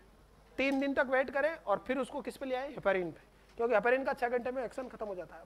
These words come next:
एकदम बंद भी नहीं कर सकते, clotting हो जाएगी कोई cardiac disease के मरीज को, Practically करते हैं ऐसा। तो three days before आपको क्या करना है, Surgery के before दो से तीन दिन पहले इसको stop करना, doses पाँच एम।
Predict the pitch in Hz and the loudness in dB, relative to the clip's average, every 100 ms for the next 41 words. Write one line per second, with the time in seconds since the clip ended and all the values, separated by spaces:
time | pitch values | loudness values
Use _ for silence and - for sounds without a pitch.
0 | - 240 262 262 254 285 294 269 247 285 | 2 4 6 4 0 -2 -4 -6 -6 -4
1 | 247 214 262 269 254 262 262 247 220 233 | -2 -2 0 0 -2 -4 -4 -2 0 0
2 | 226 240 247 233 240 - 247 - - 214 | -2 -8 -8 -8 -10 -12 -16 -16 -6 -4
3 | 226 254 262 226 262 247 262 - - - | -4 -6 -6 -4 -4 -6 -10 -14 -20 -20
4 | - - - - 294 302 285 269 254 285 | -20 -16 -14 2 6 10 10 8 2 4
5 | 247 240 - 262 254 247 226 240 240 302 | 6 6 2 0 2 2 2 2 0 -4
6 | - - - - - - - 240 254 254 | -14 -20 -20 -20 -20 -20 0 0 0 -2
7 | 262 247 269 269 233 226 220 320 370 - | -2 -2 0 0 4 2 2 -2 -4 -10
8 | - 226 220 233 220 233 233 - 208 220 | -12 -8 -4 -4 -4 -4 -6 -8 -10 -10
9 | 196 - 185 185 226 226 214 196 170 | -10 -10 -10 -2 0 0 -2 -6 -6